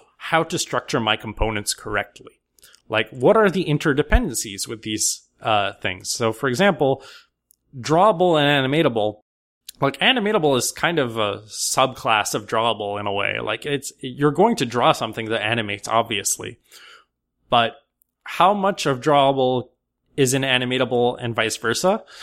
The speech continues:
Like, there was that kind of stuff. There was, like, does physics have an impact on some other part of the game? Uh, like,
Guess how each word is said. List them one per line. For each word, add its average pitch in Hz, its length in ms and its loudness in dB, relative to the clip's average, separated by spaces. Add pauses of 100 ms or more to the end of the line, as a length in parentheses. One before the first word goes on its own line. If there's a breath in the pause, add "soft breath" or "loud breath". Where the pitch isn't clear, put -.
(960 loud breath)
Like, 139 220 0
there 139 160 4
was 143 180 0
that 143 220 0
kind 120 180 -4
of 104 80 -8
stuff. - 260 -8
There 131 140 0
was, 131 220 0
like, 117 260 0 (640 loud breath)
does 165 400 2
physics 196 600 -2
have 123 240 0
an 123 360 -4 (140)
impact - 880 -4
on 120 640 0
some 123 400 0
other 165 220 2
part 110 280 0
of 104 140 -6
the 110 80 -2
game? 95 400 -6 (400 loud breath)
Uh, 107 440 0 (480)
like, 113 260 -2